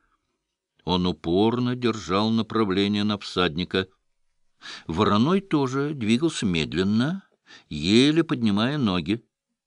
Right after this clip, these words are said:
но поспеть за ним богатырь никак не мог.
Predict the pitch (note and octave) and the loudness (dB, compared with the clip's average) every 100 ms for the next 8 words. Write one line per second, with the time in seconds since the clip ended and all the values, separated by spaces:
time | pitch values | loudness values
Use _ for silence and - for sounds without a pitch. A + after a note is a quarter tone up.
0 | _ _ D2+ F#2+ - F2 - - - A2 | _ _ -4 -2 -2 -2 -2 -4 2 4
1 | F2 D2+ G2 F#2+ A#2 A2+ F#2 F2 F2+ G#2 | 2 0 0 2 2 2 0 -2 -2 -2
2 | - F2+ F2+ - G#2+ A#1+ - - | -4 -6 -6 -6 -6 -8 -12 -20